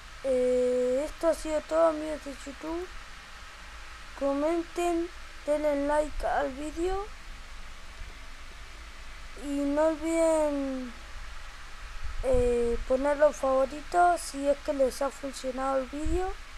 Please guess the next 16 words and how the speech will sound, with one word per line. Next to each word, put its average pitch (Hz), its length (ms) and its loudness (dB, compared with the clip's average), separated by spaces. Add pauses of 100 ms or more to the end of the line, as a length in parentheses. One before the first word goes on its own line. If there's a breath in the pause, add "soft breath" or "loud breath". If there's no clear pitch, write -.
(680)
y 311 100 -4
suscribirse 285 840 0
a 285 140 6
mi 277 140 -2
canal. 240 380 -4 (1300)
Ya 269 140 0
somos 277 400 0
nueve 269 260 0
suscriptores, 311 880 2 (640)
muchas 262 420 0
gracias 320 520 2 (1700)
y 349 120 -2
esto 302 260 0
ha 285 60 2
sido 294 320 -2
todo. 330 480 2